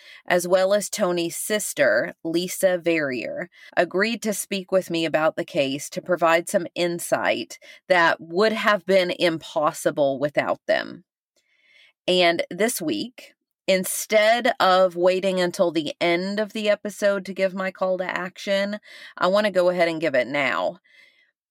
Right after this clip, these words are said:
In a lot of the research that I did, and the Ursioli family and I talked about this briefly as well, there was an excellent point that was brought up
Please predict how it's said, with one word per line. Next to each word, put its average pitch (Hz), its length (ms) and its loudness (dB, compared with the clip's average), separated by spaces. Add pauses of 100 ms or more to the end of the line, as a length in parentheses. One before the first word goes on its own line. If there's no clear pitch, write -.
In 214 240 2 (100)
a 196 80 4
lot 190 640 0 (100)
of 180 540 2 (640)
the 185 80 2
research 180 520 0
that 151 140 0
I 143 120 -6
did, 147 420 -6 (720)
and 170 560 0 (140)
the 185 100 0
Ursioli 185 560 0
family 165 360 -2
and 156 80 -4
I 143 120 -4
talked 165 300 -2
about 151 200 -2
this 143 160 -6
briefly 151 480 -8
as 139 200 -6
well, 143 420 0 (560)
there 190 240 2
was 254 240 0
an 185 200 0 (260)
excellent 196 800 0
point 160 500 -4 (300)
that 170 160 2
was 175 140 -2
brought 165 440 2
up 156 300 0